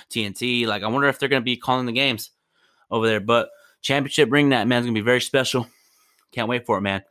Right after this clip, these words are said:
There's a couple games, Christmas games, that got leaked. We're gonna be possibly playing Golden State Warriors, Clippers,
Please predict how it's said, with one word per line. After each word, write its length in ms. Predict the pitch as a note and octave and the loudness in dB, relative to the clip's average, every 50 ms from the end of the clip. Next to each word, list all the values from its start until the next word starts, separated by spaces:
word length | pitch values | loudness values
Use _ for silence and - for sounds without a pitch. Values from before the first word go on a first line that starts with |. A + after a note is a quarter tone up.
| _ _ _ _ _ _ _ _ _ _ _ | _ _ _ _ _ _ _ _ _ _ _
There's 160 | - B2+ C3+ | -6 -4 -4
a 40 | C#3 | -2
couple 260 | - D3+ C#3+ C3+ C3 | -2 -2 -2 -2 -2
games, 340 | B2+ C3+ C#3 C#3 C#3 C3 - | -2 0 2 2 0 0 -2
Christmas 300 | - D#3 C#3+ - C#3 B2 | -2 -4 -4 -4 -4 -2
games, 420 | B2+ A#2+ A#2+ A#2 A2+ G#2+ G#2+ - | 0 0 0 0 -2 -4 -4 -4
that 100 | G#2 G#2+ | -4 -2
got 180 | G2+ A2+ G2+ G2 | 0 0 0 0
leaked. 260 | A#2 A#2 A2 - - - _ _ | 0 -2 -4 -4 -10 -20 _ _
We're 100 | B2+ B2+ | -8 -8
gonna 100 | B2+ B2 | -6 -6
be 100 | B2 A2 | -6 -8
possibly 460 | A2+ - B2+ A#2+ A#2+ A#2 - A#2 A2 | -4 -2 0 0 0 0 -4 -10 -8
playing 200 | - A#2+ A2 G#2+ | -6 -4 -4 -2
Golden 180 | G2+ G2 F#2+ - | -2 -4 -6 -6
State 180 | - F2+ F2+ | -8 -8 -2
Warriors, 320 | G#2 A#2 B2+ B2+ A#2 A2+ - | 2 4 4 4 4 2 0
Clippers, 460 | - A#2+ A2+ - A2+ A2 G#2 - | -2 -4 -2 0 0 0 0 -2